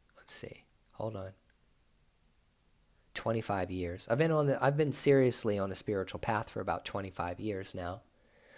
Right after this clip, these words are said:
And, um, and I'm,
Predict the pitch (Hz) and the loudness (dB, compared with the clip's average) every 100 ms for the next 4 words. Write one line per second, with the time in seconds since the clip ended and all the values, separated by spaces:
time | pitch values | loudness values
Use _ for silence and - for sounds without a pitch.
0 | - - - - - 123 123 127 131 127 | -20 -20 -20 -8 -2 0 0 0 2 2
1 | 131 131 135 139 - _ _ _ _ _ | 2 2 0 -4 -12 _ _ _ _ _
2 | _ _ _ _ 131 131 139 | _ _ _ _ 2 4 4